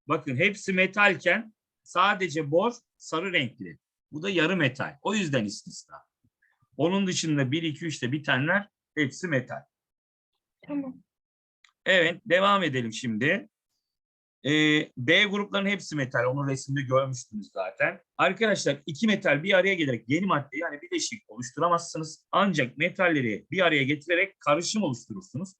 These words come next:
Speaker 1: Bu karışmada alaşım diyoruz arkadaşlar.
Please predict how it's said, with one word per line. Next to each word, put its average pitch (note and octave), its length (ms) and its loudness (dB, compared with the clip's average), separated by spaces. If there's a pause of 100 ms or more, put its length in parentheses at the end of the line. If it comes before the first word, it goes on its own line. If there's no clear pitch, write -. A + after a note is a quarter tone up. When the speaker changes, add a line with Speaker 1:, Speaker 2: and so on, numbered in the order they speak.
(100)
Speaker 1:
Bu F#3 80 -10
karışmada E3+ 640 0
alaşım D#3+ 600 -2 (120)
diyoruz A2 500 -4 (200)
arkadaşlar. A2 840 -2